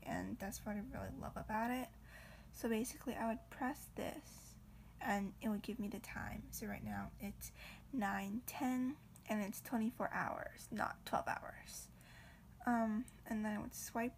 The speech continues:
down, and I would get how many, how many steps I took, how far I've walked. Um, my heart, this would tell me my heart rate,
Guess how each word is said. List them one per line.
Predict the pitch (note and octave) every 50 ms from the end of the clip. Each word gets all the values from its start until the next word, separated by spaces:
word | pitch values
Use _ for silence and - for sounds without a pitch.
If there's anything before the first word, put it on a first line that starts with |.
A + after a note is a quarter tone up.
| - -
down, | - - - - - - - A3 A#3+ C#4+ C#4+ - - -
and | A3 G3+
I | G3+ G3+ G3+
would | G3 G3+ -
get | - F#3+ - - -
how | - - - G3 G3 G3+
many, | G3 G3 F#3+ G3 F#3 - - - - - - - - - - - - - - - - - - -
how | - - - A#3+ A#3 A3 G#3 - - - - -
many | - A3+ A3 A3 G#3+
steps | - - - G#3 G#3 - -
I | G#3+ G3+
took, | A3 - - - A#3 A#3+ - - - - - - - - - - - - - - - - - - - - - - - -
how | - - - G#3 G3 G3 G#3+ - - - - -
far | - G3 - - - - - - A3+ C4+ C#4+ - - - - - - - - - - - - - - - - - - - - -
I've | A3 G#3+ B3 C4+ C#4
walked. | C4+ A#3+ B3 C4 B3+ C4 C4 C4 - - - - - - - - - - - - - - - - - - - - - - - - - - -
Um, | - A3+ G#3+ G3+ F3+ G3+ - - - -
my | G#3+ G#3 G3
heart, | A#3 - - - - - -
this | G3+ F#3+ G#3+ - - -
would | G#3+ G3 G3 -
tell | - - G#3+ G#3
me | G3+ G3+
my | G3 F#3+ - -
heart | B3 B3 - - - C4 - - - -
rate, | C4 C4 C4 B3+ B3+ B3+ C#4+ - - - - - -